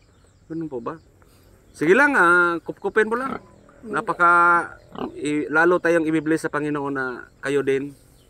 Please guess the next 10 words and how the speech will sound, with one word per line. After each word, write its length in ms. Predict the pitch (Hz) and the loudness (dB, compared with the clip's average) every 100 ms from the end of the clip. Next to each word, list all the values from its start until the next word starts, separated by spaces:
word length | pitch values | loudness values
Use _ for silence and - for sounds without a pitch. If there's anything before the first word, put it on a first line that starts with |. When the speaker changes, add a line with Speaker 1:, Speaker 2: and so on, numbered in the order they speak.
| _ _ _ - | _ _ _ -12
Speaker 1:
tumutulong 560 | 117 117 123 123 127 | -8 -6 -2 -2 -2
sa 160 | 123 120 | -4 -8
mga 400 | 117 113 107 78 _ _ _ _ _ _ _ | -8 -8 -10 -12 _ _ _ _ _ _ _
pa-, 160 | 104 - _ _ _ _ _ | -20 -20 _ _ _ _ _
ano 180 | 104 110 | -12 -10
nyo, 160 | 110 107 | -8 -10
sa 160 | 107 | -10
mga 320 | 101 107 104 | -10 -10 -12
pamangkin 400 | 107 107 104 - | -10 -10 -10 -8
ninyo. 240 | 107 104 | -8 -8